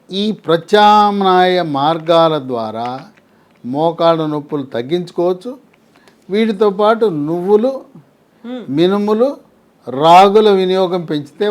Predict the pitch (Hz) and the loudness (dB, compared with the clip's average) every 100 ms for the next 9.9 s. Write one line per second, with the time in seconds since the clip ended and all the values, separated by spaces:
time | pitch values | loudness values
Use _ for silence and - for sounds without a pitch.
0 | 165 160 160 190 214 - 147 175 196 214 | 0 0 -2 -4 -4 -4 2 2 0 -4
1 | 208 160 160 175 165 151 131 127 110 101 | -4 -4 -4 -6 -4 -6 -6 -10 -14 -20
2 | _ _ 202 202 214 214 214 190 190 143 | _ _ -16 -14 -14 -12 -10 -10 -6 -4
3 | 170 170 175 165 156 165 170 196 220 - | 0 2 4 2 -2 0 0 0 -4 -12
4 | _ _ _ _ _ _ _ _ 117 123 | _ _ _ _ _ _ _ _ -8 -2
5 | 135 156 170 175 175 170 180 220 269 - | 2 2 2 0 0 0 0 0 -8 -18
6 | _ _ _ _ _ _ _ - 165 180 | _ _ _ _ _ _ _ -8 -8 -2
7 | 196 190 196 190 170 180 208 214 214 214 | 0 2 0 0 0 0 0 -2 0 0
8 | 196 202 190 196 285 262 190 202 214 196 | 0 0 -2 -2 -6 -4 -2 0 0 -2
9 | 185 180 160 151 151 202 123 113 147 | 0 -2 -2 -8 -4 -4 -4 -6 -14